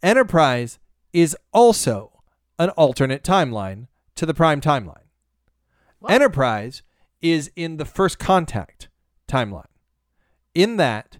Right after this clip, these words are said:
Speaker 1: Jonathan Archer was mentored by Zefram Cochrane, who was led into space by Riker and Geordi. Riker and Geordi took Zefram Cochrane to space.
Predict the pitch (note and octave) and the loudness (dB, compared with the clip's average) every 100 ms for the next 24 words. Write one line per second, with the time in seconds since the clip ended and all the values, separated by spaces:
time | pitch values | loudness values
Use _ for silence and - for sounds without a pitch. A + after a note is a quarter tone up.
0 | _ _ _ _ - D3 F#3+ G#3 B3 C#4 | _ _ _ _ -2 0 2 0 2 2
1 | - C3+ B2 D3 _ _ _ E3+ D3+ D#3+ | 0 -2 -4 -8 _ _ _ 0 2 2
2 | D3+ G#3 B3+ F3 C3 A2+ A#2+ - _ - | 2 0 0 0 -2 -2 -6 -12 _ -4
3 | D3+ C3+ F#3+ F#3 F3+ F#3 A3 - A#2+ F#2+ | -2 2 2 2 -2 2 2 0 -6 -8
4 | C3+ - _ _ _ - G3 F#3 D#3 F3 | -16 -20 _ _ _ -6 2 2 4 2
5 | G#3 A3+ A3 - C#4+ G3 C3+ - - _ | 2 0 -4 0 2 2 0 -6 -14 _
6 | _ D#3+ E3 C#3 D3+ D#3 F#3+ F#3+ E3 D#3 | _ 0 0 2 0 0 -2 -2 -4 -6
7 | B2+ B2 F2+ _ _ _ _ _ _ _ | -4 -4 -8 _ _ _ _ _ _ _
8 | _ _ - E3 F#3+ B3 G3 F3+ E3+ E3 | _ _ -2 -2 0 -4 -2 0 2 0
9 | D#3 _ - F3 E3 E3+ E3 G3+ F3 E3+ | -6 _ -4 -4 -2 0 0 0 0 0
10 | D3+ C#3 B2 A#2+ _ _ - D#3 - - | 0 -4 -8 -14 _ _ -6 -4 -2 0
11 | D3+ G#2+ - - | -2 -2 -14 -16